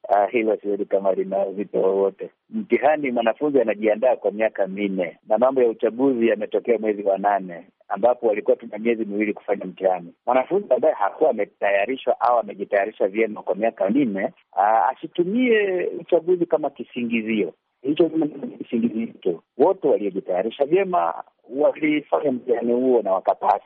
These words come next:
Wale ambao hawakupita vyema wanatumia uchaguzi kama kisingizio. Kwa hivyo mimi sioni kwamba hilo linaweza kuwa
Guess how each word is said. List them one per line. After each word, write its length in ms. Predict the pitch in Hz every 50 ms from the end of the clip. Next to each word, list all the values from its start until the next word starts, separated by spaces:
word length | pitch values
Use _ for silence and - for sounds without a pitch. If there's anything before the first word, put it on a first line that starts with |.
| _ _ -
Wale 200 | - - 170 156
ambao 380 | 147 143 156 160 160 160 151
hawakupita 1000 | 135 123 120 127 123 123 120 - - 135 127 - 113 - _ - 160 - _ - 147
vyema 420 | 151 170 185 190 190 180 175 170
wanatumia 500 | 135 127 120 117 - - 120 123 147 151
uchaguzi 520 | 135 117 - 117 107 117 135 139 123 117 110
kama 420 | - - 131 127 123 117 120 117
kisingizio. 800 | _ _ - - _ - 101 101 95 98 92 101 98 95 90 - _ _
Kwa 120 | - 123 127
hivyo 160 | 131 135 151
mimi 180 | 165 160 139 -
sioni 220 | - 135 135 123
kwamba 640 | 110 127 120 117 113 107 110 107 104 101 98 95 95
hilo 680 | 87 - 98 110 113 110 107 107 101 101 95 - - 78
linaweza 480 | 92 101 98 98 98 101 107 104 101 95
kuwa 520 | - - 101 101 98 98 95 92 - -